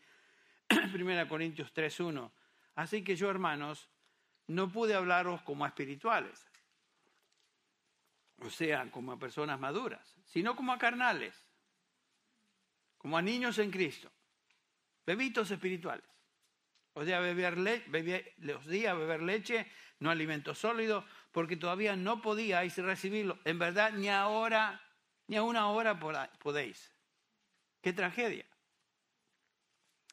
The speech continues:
Estos hermanos se mantenían en un estado así de infancia espiritual. Pablo dice, "Aún sois carnales". Esto no es como los mexicanos cuando se saludan, "Oh, el carnal, ¿qué hubo?". No, <clears throat> estos son, son carnales porque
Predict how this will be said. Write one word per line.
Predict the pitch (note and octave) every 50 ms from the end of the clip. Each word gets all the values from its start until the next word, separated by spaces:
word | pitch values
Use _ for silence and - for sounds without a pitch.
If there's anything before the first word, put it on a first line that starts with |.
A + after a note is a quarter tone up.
| _ _ _ _ -
Estos | - D3+ D3 F3+ E3 D3
hermanos | E3+ E3+ E3+ F3 F3+ F#3+ G#3 G#3
se | G3
mantenían | F#3 F3 D#3+ C#3 - D3+ D#3 E3 E3 D#3+
en | D#3+ D#3+
un | E3 D#3
estado | D3 - - E3 D#3 D#3 D#3+ D#3
así | C#3 C3 - - D#3 D#3+
de | D3+ D3 C#3 B2 A#2 - _ _ _ _
infancia | - D3 D3 C#3+ - D#3+ D#3+ E3 D3 - D3
espiritual. | C3+ - C#3 C3+ D3+ D3 - A3+ F3+ E3 - - - _ _ _ _ _ _ _ _ _ _ _ _ _ _ _ _ _ _ _ _ _ _ -
Pablo | - D#3 E3 E3 D#3+ D3+
dice, | D3 D#3 D3 - D#3
"Aún | C#3+ D#3+ F3 F#3 F3+
sois | - F#3 F3+ F3 E3+
carnales". | - D3+ D3+ D3 E3 F3 F3 E3 C3+ A#2+ - - - _ _ -
Esto | - D#3+ - F#3
no | E3+ F3
es | D#3+
como | - D#3+ D3+ D3 C#3+ C3+
los | C3+ C#3 C#3+
mexicanos | C#3+ C#3+ C#3 C#3+ C#3+ D3+ D#3 D#3 D3
cuando | C#3 C#3 C#3 B2+
se | B2+ C#3+
saludan, | C3+ C#3+ C#3 C#3+ C#3+ C3+ A#2+ A#2
"Oh, | F3 G#3+ G3+
el | G#3 F3
carnal, | - D#3+ D#3+ F3 F#3+ F#3 F#3 E3+
¿qué | D#3+ F#3+
hubo?". | F#3 E3+ D3+ - - - - - - - -
No, | - F3+ F#3+ D#3 - - - - - - - - -
<clears throat> | - - G#3 F#3 - -
estos | F3 F#3+ - - G#3 F#3+ E3+
son, | F#3 D#3+ - - - - - - - - - - - - - - - - - - - - - _ _ -
son | - - F#3 G3+ G3+
carnales | F#3 G#3+ G3 F3+ F#3+ G3+ G3 G3+ G#3 G3+ F#3+
porque | G#3 - F#3+ D#3+ D3 D#3 E3 D#3 D#3 D3 D3 D3 D3+ D#3+